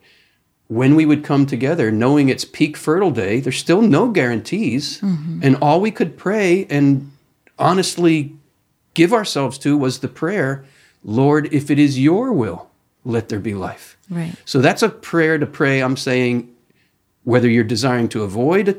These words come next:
Speaker 1: a conception or to have a conception, you're placing it in God's hands. He's the Lord and giver of life.
Speaker 2: Mm-hmm.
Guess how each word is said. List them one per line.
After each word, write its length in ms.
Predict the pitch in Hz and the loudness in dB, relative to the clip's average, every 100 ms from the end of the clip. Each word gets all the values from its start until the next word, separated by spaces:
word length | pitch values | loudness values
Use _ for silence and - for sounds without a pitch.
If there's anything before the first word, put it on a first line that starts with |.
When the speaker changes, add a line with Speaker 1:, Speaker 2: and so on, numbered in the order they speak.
| - - | -6 -10
Speaker 1:
a 20 | |
conception 580 | - 147 143 165 - 165 | -2 -2 0 -2 0 0
or 360 | 139 143 156 160 | 4 4 4 0
to 320 | - - 147 | -6 -6 -2
have 240 | 143 233 | 0 0
a 60 | 226 | -2
conception, 600 | - 113 110 92 - - _ - - _ _ _ | -4 -6 -6 -8 -12 -14 _ -20 -20 _ _ _
you're 240 | - 139 139 | 0 2 2
placing 720 | - - 151 185 - 196 202 | -2 2 2 2 0 -2 0
it 180 | 196 - | -2 0
in 240 | 147 135 | 2 2
God's 440 | 110 135 143 143 139 | 2 -2 -2 -4 -2
hands. 380 | 135 110 98 - | -2 -2 -6 -4
He's 340 | 147 170 160 | 0 0 2
the 100 | 160 | 0
Lord 240 | 131 127 127 | 2 2 2
and 100 | 113 | 0
giver 220 | 104 107 | -2 -4
of 120 | 101 | -6
life. 160 | 87 87 | -8 -6
Speaker 2:
Mm-hmm. 340 | 190 165 170 | -6 -4 -6